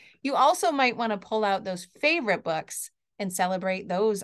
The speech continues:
on a particular bookshelf. So there's so many different ways that you could do it. Me personally, I have two really big floor-to-wall bookshelves on either side of a big window in my living room.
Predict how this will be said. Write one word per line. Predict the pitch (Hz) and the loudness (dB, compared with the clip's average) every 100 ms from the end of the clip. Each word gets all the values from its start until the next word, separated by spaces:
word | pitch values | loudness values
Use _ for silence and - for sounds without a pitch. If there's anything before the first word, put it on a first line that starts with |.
| - | -8
on | 185 | -8
a | 180 | -8
particular | 180 180 180 180 170 | -10 -12 -12 -12 -12
bookshelf. | 156 - - - - - _ _ _ _ _ _ _ _ | -10 -12 -10 -12 -12 -18 _ _ _ _ _ _ _ _
So | - 302 | -6 -2
there's | 294 285 | -2 -2
so | - - 320 330 | -6 -2 0 2
many | 311 277 | 2 0
different | 220 208 180 | 0 -2 -4
ways | 185 175 | -4 -6
that | 180 | -8
you | 165 160 | -10 -10
could | 160 | -10
do | 160 | -8
it. | - - _ - _ - | -10 -12 _ -20 _ -6
Me | 247 | -4
personally, | 302 247 202 196 190 185 180 202 - - _ - | -2 -2 -4 -2 -4 -2 -4 -6 -10 -20 _ -2
I | 214 233 | 2 2
have | 254 233 214 196 190 185 | 2 2 2 2 0 -4
two | - - 247 233 | -12 -6 -4 -4
really | 196 208 214 214 | -2 -2 0 -2
big | 180 202 190 190 180 | -4 -4 -2 -2 -4
floor-to-wall | 180 - 202 196 208 190 185 | -8 -6 -2 -2 0 2 2
bookshelves | 180 180 - 185 185 185 - | -2 -10 -6 -2 -2 -4 -8
on | 175 - | -10 -4
either | 180 185 190 | -4 -4 -6
side | - 175 175 | -4 -4 -2
of | |
a | 170 | -6
big | 170 180 | -8 -10
window | 170 170 165 180 185 196 | -8 -10 -4 -2 -2 -4
in | 190 | -6
my | 180 170 | -6 -6
living | 165 180 | -8 -8
room. | 196 254 339 | -2 -2 -4